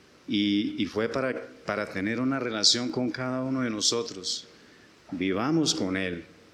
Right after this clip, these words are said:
experimentemos esa relación que, que Él ha restaurado con cada uno de nosotros. Vivamos nuestras vidas como si, como si Él estuviese en cada momento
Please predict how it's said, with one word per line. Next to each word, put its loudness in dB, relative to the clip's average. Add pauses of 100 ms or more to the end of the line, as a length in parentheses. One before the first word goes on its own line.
(320)
experimentemos 2
esa 6
relación 0
que, -8
que -2
Él 0
ha 0
restaurado 2
con -8
cada -4
uno -6
de -6
nosotros. -2 (600)
Vivamos 4
nuestras 4
vidas 4
como -2
si, -2 (500)
como 0
si 4
Él 2
estuviese 6
en 0
cada -2
momento 0